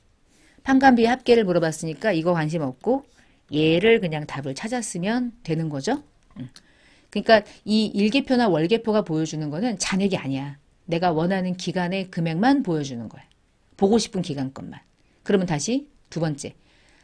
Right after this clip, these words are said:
사월부터 유월까지 판관비에 현금으로 지출된 것만 찾으래. 그러면 방금 전에 열었다 온 장부 중에 어디, 어디 것만 찾으면 돼요. 요거죠.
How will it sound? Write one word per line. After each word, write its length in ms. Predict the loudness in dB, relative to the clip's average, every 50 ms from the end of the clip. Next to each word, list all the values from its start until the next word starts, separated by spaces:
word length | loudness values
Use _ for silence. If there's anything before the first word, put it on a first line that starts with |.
| _ -4
사월부터 460 | 2 6 6 6 6 4 4 2 4
유월까지 680 | 6 4 4 4 2 -2 -2 -2 -2 -2 -2 -4 -8 -14 -12
판관비에 920 | -6 -2 0 0 2 2 2 2 2 2 2 2 2 4 4 4 4 0 -10
현금으로 640 | -10 -6 -6 -4 -4 -2 -2 0 0 0 0 0 -2
지출된 420 | -2 -4 -2 0 0 0 0 -2
것만 280 | -4 -4 -4 -4 -4 -4
찾으래. 380 | -4 -6 -8 -8 -10 -12 -14 _ _ _ _ _ _ _ _ _ _ _
그러면 240 | 0 2 4 4 4
방금 380 | 4 2 4 8 8 8 8 8
전에 180 | 6 6 6
열었다 300 | 6 6 4 4 4 0
온 80 | 0 0
장부 300 | 0 -2 -2 -2 -2 -2
중에 180 | -2 -2 -2 -2
어디, 300 | -2 -2 -2 -2 -4 -4
어디 220 | -2 -2 0 0 0
것만 260 | 0 0 0 0 0
찾으면 360 | -2 -4 -6 -4 -4 -6 -6
돼요. 220 | -6 -6 -8 -8 -6
요거죠. 380 | -6 -4 -4 -4 -4 -4 -6 -12